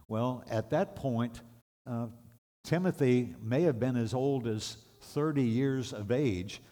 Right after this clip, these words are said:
and yet here's what Paul wrote in First Timothy, First Timothy chapter four and verse twelve.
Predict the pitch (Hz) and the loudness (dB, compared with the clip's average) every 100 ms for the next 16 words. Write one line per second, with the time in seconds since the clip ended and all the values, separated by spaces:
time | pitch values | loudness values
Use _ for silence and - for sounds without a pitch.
0 | - - 113 117 147 147 147 175 165 120 | -16 -2 0 2 0 2 0 0 0 0
1 | 135 131 - 156 170 135 98 107 - 117 | -4 -4 -8 -4 -2 0 0 0 -2 -4
2 | 107 165 208 - - 101 90 92 92 110 | -4 -4 -4 -4 -4 -4 -4 -4 -6 -6
3 | - - - 151 175 - 113 104 117 - | -16 -20 -6 -2 -2 -2 -4 -2 -6 -4
4 | 135 - 110 - 139 123 104 113 107 - | -6 -6 -10 -6 -4 -2 -2 -4 -6 -8
5 | 170 160 76 - - | -4 -2 -4 -10 -20